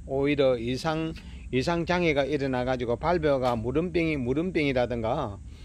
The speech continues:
예, 잎 끝에 이런 데 이래가지고 까맣게 아니습니까? 이게 타서 들어가는 거, 그런 조짐이 보일 거예요.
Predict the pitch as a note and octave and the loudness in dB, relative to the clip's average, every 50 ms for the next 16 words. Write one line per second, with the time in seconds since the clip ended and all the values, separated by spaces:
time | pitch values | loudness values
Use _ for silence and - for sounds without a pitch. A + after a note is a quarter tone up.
0 | - - - - - - - - C3+ C#3 C#3 D3 D3 F3 F3 - - G#3+ G#3 - | -14 -14 -14 -14 -14 -14 -8 -4 0 0 2 2 0 -2 -4 -2 4 4 4 6
1 | - F3 E3 D#3 D#3+ E3 E3 D3 D3 C#3+ C#3+ D3+ C#3+ C#3 C3 C3 C3 B2 B2+ A#2 | 8 6 6 6 4 2 4 4 6 6 6 6 4 6 6 6 4 4 2 2
2 | C3+ D3 D3 A#2 F#2+ F2 E2 - - - - - - - - - - - - - | 2 2 2 0 -2 -6 -10 -14 -14 -16 -14 -14 -14 -16 -14 -14 -16 -16 -16 -16
3 | - - - - - - - - - - - C3 B2+ C#3+ D#3+ E3+ D#3+ - D#3 C3+ | -16 -16 -16 -16 -16 -16 -16 -14 -12 -8 -4 -2 0 2 2 2 4 6 6 6
4 | B2+ B2+ A#2+ G#2+ B2+ B2 B2 A2 B2 B2+ C3+ B2 C3 B2+ - - - F#3 F3+ D#3+ | 6 4 2 0 0 -2 0 -2 -2 -2 0 0 0 -2 -2 -2 -2 0 0 2
5 | F3 F#3 D3+ B2 B2+ C#3+ B2+ C3 C3 C#3 C3 B2+ A#2 A2+ D3+ D#3+ D3+ D3+ C#3 C#3+ | 0 0 0 0 0 2 2 2 2 2 0 0 2 2 2 0 2 0 2 0
6 | C3+ B2+ B2 A#2+ A#2 G#2+ F2+ G#2+ G#2+ A2 G#2+ G#2+ F#2+ F#2 F#2 | 0 0 0 -2 -2 -4 -6 -6 -8 -8 -8 -8 -10 -10 -12